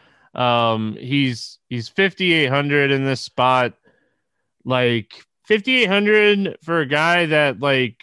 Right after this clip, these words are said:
could shoot double digits, should probably play, like, thirty minutes. I think Devontae Graham is, is somewhat okay, uh, for tournaments. He's been playing better lately, too.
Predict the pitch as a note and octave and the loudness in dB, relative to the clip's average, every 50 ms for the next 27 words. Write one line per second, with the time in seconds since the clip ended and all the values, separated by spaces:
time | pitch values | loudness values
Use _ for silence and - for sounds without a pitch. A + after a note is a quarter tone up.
0 | - - - E3 E3+ D#3+ - - - F3+ E3+ C#3+ C#3+ D3+ D3 D3 D3 B2+ C3+ D3+ | -20 -6 -2 -2 -2 -2 -4 -6 -4 -4 -2 0 0 0 0 0 -2 0 0 0
1 | D3+ C#3 C#3+ D3+ D3+ D3 C3 - - - _ _ _ - - - - E3 E3 E3+ | 0 0 2 2 2 0 0 -4 -12 -20 _ _ _ -18 -16 -10 -4 -2 0 0
2 | E3+ E3 C#3 - - D#3 D3+ D3+ D3+ D3+ C#3 D3 D3 C3 - - D3 C#3+ C#3+ C#3+ | 0 -2 -2 -4 -2 0 2 2 2 0 0 0 -2 -2 -2 -2 0 0 0 0
3 | C3 - C#3+ C#3 C3+ C3 B2 B2 C3 C3+ C3+ C3 A#2 - D3 F3+ A3 B3 A3+ E3+ | -2 -2 -2 0 0 0 0 0 0 0 0 0 -2 -2 -2 0 0 0 0 -2
4 | D3+ C#3+ D3 D3+ C#3 - D3 C3 A2+ B2+ C3 C3+ B2+ B2 A2 G2+ - _ - A#2+ | -2 0 0 -2 -2 -2 -4 -2 -2 -2 -2 -2 -2 -2 -4 -6 -10 _ -10 -10
5 | G2+ A2 B2 A#2+ - - D3 C#3 C#3 C3+ B2+ A#2+ A#2+ A2 - - B2 C3 B2 B2 | -8 -6 -8 -8 -8 -6 -6 -4 -2 -2 -2 -2 -2 -4 -4 -2 -2 0 0 0
6 | A#2 A2 - _ _ _ _ _ _ _ _ - A2+ A#2 A#2 A2+ G#2+ - A#2+ G#2+ | -2 -4 -8 _ _ _ _ _ _ _ _ -4 -2 0 0 -2 -2 -6 -8 -8
7 | - C3+ C#3 C3+ C3+ C3+ B2+ A#2 - D3 C3 A#2+ - C#3 B2+ - D3+ D3+ E3 D#3 | -4 -4 -2 -2 -2 -2 -4 -4 -4 -6 -6 -4 -6 -6 -6 -2 -2 0 0 0
8 | C3+ C3+ C3+ C3 B2+ A#2+ A#2+ C3 C3 A2+ B2 B2 G#2+ - - C3+ C#3 C#3+ C#3+ C#3 | 0 0 0 0 0 0 0 -2 -2 -2 -2 -4 -6 -6 -4 -2 0 2 2 2
9 | C3+ | 0